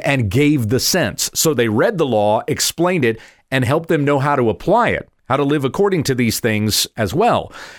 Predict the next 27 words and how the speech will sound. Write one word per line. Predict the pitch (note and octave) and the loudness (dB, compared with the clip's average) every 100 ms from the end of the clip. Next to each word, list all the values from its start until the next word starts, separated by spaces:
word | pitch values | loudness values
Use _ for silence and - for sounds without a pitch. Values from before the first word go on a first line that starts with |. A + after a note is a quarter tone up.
| - | -8
And | D#3+ | -2
then | G#3 G3 | 0 2
we | E3+ | 0
see | - G3 | 0 0
this | D#3+ D3+ C#3+ - - _ A#2 | 2 2 2 -2 -6 _ -8
discipline | G#2 F#3 - F3 D#3+ D3+ | 0 2 2 -2 -2 0
in | D3+ D3+ C#3 | 0 0 2
the | C3+ | 2
New | C3+ F#3+ | 2 2
Testament | E3+ E3 C#3 C#3 C3+ | 2 0 0 -2 0
also, | C3+ C3+ - F2 | 0 0 0 -2
particularly | - B2+ - A#3+ F#3+ D3 B2+ B2 | -2 0 0 0 0 2 2 0
here | G2+ A2 G#2 | 2 2 2
in | F2+ | 0
Hebrews. | D#3 C#3+ G2+ E2+ D#2 A2+ - - - | 0 0 0 0 0 -2 -6 -18 -4
As | B2+ A2 | -2 0
we | A#2+ A#2 | 0 0
think | F#3+ F#3+ | -2 0
of | D#3 | 0
the | |
book | C3+ C#3 | 0 -2
of | A#2+ | -2
Hebrews | G#2 B2 A#2 A#2+ A#2 | 0 0 2 0 0
as | F#2+ | -2
being | B2 A#2+ | -2 -2
a | G#2 | -2
sermon | - - G#3 F3 A#2+ C3 | -2 0 0 0 0 -2